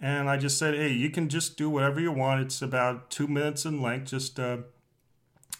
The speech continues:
uh, feel free to, uh, record anything you want." So he came up with his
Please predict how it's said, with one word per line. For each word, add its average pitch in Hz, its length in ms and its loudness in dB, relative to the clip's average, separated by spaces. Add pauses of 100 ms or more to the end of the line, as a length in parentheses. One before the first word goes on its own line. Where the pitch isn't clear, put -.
(120)
uh, 120 360 0
feel 139 300 -2
free 139 340 -2
to, 139 360 -2
uh, 135 220 2 (360)
record 131 400 -2
anything 135 320 0
you 135 100 4
want." 139 300 0
So 120 220 -4
he 135 80 -4
came 131 260 -4
up 135 200 -2
with 131 140 -6
his 123 340 -4